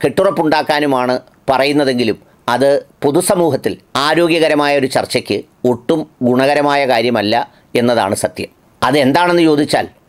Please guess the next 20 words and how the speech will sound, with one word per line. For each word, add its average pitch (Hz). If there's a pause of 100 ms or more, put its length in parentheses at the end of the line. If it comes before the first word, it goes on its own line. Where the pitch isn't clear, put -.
(120)
അതെന്താണെന്ന് 135 (160)
നന്നായി 143
മനസ്സിലാക്കാൻ 123
കഴിയുന്നവരാണ് 113 (180)
നിങ്ങൾ 113
ഓരോരുത്തരും. 104 (440)
കഴിഞ്ഞ 185
പാർലമെന്റ് 196
തെരഞ്ഞെടുപ്പിൽ 175 (300)
അമീറും 196
ഹസനും 175
കുഞ്ഞാലിക്കുട്ടിയും 156 (100)
എന്ന് 147
പറയുന്ന 139 (200)
അന്തരിച്ചുപോയ 156
സഖാവ് 160
കൊടിയേരി 165
ബാലകൃഷ്ണന്റെ 151
ഒരു 143
പ്രസ്താവന 139